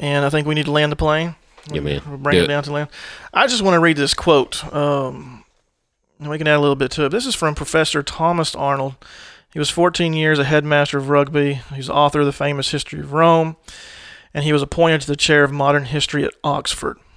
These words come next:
Speaker 1: He's well acquainted with the value of evidence in determining historical facts. This is what this great scholar said, okay?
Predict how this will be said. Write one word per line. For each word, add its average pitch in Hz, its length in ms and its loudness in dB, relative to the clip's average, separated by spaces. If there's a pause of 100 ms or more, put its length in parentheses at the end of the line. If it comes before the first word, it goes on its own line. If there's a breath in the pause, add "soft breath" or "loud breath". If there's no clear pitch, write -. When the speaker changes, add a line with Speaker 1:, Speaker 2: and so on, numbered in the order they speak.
(120)
Speaker 1:
He's 143 160 -8
well 151 300 4
acquainted 151 440 0
with 139 120 -2
the 143 80 -2
value 143 320 2
of 139 80 -2
evidence 156 420 2
in 151 60 -2
determining 143 440 -4
historical 139 480 -4
facts. - 340 -6
This 165 160 -4
is 196 120 -4
what 190 200 2
this 160 140 -2
great 151 200 4
scholar 143 300 2
said, - 260 -6
okay? 156 280 -2